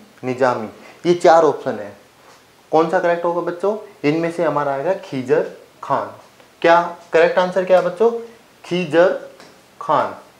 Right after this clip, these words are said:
ये खिजर खान कौन है हमारे? ये हमारे सैयद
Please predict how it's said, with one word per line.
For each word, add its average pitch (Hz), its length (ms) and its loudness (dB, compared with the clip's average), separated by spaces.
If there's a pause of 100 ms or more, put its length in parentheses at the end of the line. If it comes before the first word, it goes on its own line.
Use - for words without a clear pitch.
ये 165 80 2
खिजर 180 320 2
खान 190 180 2
कौन 190 160 4
है 190 80 4
हमारे? 185 440 0 (640)
ये 180 180 2
हमारे 151 640 0 (680)
सैयद 185 720 2